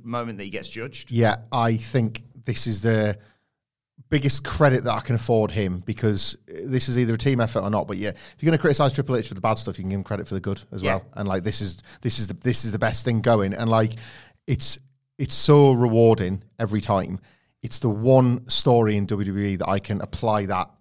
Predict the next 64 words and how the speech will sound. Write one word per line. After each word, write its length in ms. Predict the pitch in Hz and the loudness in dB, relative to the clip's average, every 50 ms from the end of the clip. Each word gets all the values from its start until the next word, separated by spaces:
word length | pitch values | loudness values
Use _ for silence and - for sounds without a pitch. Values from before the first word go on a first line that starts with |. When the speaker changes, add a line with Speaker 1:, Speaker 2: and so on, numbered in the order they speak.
| _ _ _ | _ _ _
Speaker 2:
A 80 | 110 101 | -8 -8
E 40 | 101 | -6
W 260 | 95 110 98 104 98 95 | -4 -4 -6 -4 -4 -4
maxim 400 | 95 - - - - - 90 82 | -6 -6 -8 -10 -10 -10 -10 -10
to, 220 | - - - - - - - - - _ | -10 -12 -14 -14 -18 -20 -20 -20 -20 _
where 100 | - 101 | -8 -4
when 120 | 101 104 | -2 2
A 40 | 117 127 | 2 4
E 40 | 131 | 4
W 200 | 127 120 120 117 | 2 2 0 0
is 100 | 113 - | 0 -2
firing, 440 | - - 107 95 98 90 78 73 - - - | -2 -2 -2 -2 -2 -4 -6 -10 -12 -12 -6
I 80 | 110 | -4
mean, 120 | 120 120 117 | -2 -2 -2
it's 120 | 117 117 | -2 -2
very 240 | 101 135 135 147 139 | 0 2 2 2 2
good 120 | 135 120 | 2 0
at 40 | 117 | -2
the 80 | - 101 | -2 -4
moment, 160 | 95 92 82 | -6 -6 -6
but 100 | 95 90 | -10 -12
it's 140 | - - 104 | -12 -12 -12
really 560 | 101 98 104 101 104 98 98 92 90 90 92 | -10 -8 -6 -6 -6 -6 -6 -8 -10 -12 -12
firing. 480 | - - 98 90 95 92 87 69 76 | -10 -8 -6 -6 -6 -6 -6 -8 -10
Speaker 1:
Mm-hmm. 220 | 104 117 107 107 104 95 87 - | -10 -12 -10 -10 -10 -12 -12 -10
Speaker 2:
You 180 | - 107 104 107 | -6 -4 0 2
are 400 | 107 104 104 104 101 101 98 - | 2 4 4 4 4 4 4 2
encouraged 600 | - 113 110 - - 143 127 120 113 98 - - - | 0 -6 -6 -2 -2 0 0 0 0 -2 -4 -8 -8
to 100 | - 110 | -8 -6
fantasy 360 | - 127 117 110 113 - 110 | -2 -2 -4 -2 -4 -8 -8
book 200 | 95 104 - - | -8 -8 -6 -4
six 280 | - - - - - - | -4 -4 -4 -4 -6 -10
different 300 | 143 - - 117 107 - | -8 -8 -6 -8 -6 -4
things 220 | 113 104 98 - | -4 -4 -4 -6
because 300 | - 98 - 113 95 - | -8 -8 -8 -8 -8 -6
things 220 | - 123 117 101 | -4 -4 -4 -4
are 20 | 101 | -4
so 160 | - - 110 | -4 -4 -2
layered, 320 | 101 101 101 95 85 87 | -2 0 -2 -2 -2 -4
and 160 | - 69 90 92 | -6 -6 -6 -6
then 100 | 92 95 | -4 -4
they 160 | 101 101 98 92 | -2 -4 -4 -4
hit 120 | - - | -6 -8
you 120 | 76 107 | -8 -6
with 80 | 98 92 | -8 -6
a 40 | 87 | -6
surprise 360 | - 110 - 107 101 98 95 | -8 -6 -4 -6 -6 -4 -4
seven. 240 | - - 113 113 120 | -6 -8 -6 -6 -8
Speaker 1:
Exactly. 440 | 113 110 117 110 104 - - - 92 | -8 -6 -6 -6 -6 -8 -12 -8 -6
Speaker 2:
And 140 | 104 104 | -2 2
that's 300 | 120 123 123 117 - - | 2 2 2 0 -4 -2
the 360 | - 123 117 117 113 110 117 113 113 110 | 0 0 0 0 0 -2 -4 -6 -10 -14
level 320 | 117 123 120 117 113 107 | -6 -4 -4 -2 -2 -4
we've 160 | 101 107 98 95 | -4 -6 -4 -4
reached 280 | 104 107 - - - | -6 -6 -6 -8 -8
with 140 | 110 101 85 | -8 -8 -6
the 300 | - 101 98 95 95 90 | -6 -6 -6 -6 -6 -8
Bloodline, 420 | - - 110 101 - 95 87 90 | -8 -8 -8 -6 -4 -6 -6 -6
I 100 | 87 85 | -6 -8
would 140 | 87 78 78 | -10 -10 -12
say. 140 | - - 82 | -12 -12 -10
Speaker 1:
And 120 | 98 110 | -12 -10
I, 100 | 107 | -10
I 20 | 107 | -12